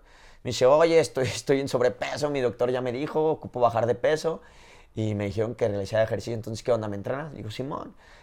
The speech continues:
Le dije, "Yo voy con mi tía a tales días, tú ibas a dos cuadras, entonces antes de ir con mi tía, llego contigo a entrenarte".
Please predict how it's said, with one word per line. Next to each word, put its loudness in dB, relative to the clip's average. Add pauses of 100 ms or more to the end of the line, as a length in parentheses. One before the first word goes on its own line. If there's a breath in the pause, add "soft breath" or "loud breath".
Le -2
dije, 0
"Yo 4
voy 2
con 0
mi 0
tía 6
a 4
tales 6
días, 2
tú -2
ibas 2
a 8
dos 0
cuadras, 4
entonces -6
antes -4
de 0
ir -4
con -4
mi -2
tía, -2
llego -2
contigo -6
a -8
entrenarte". -10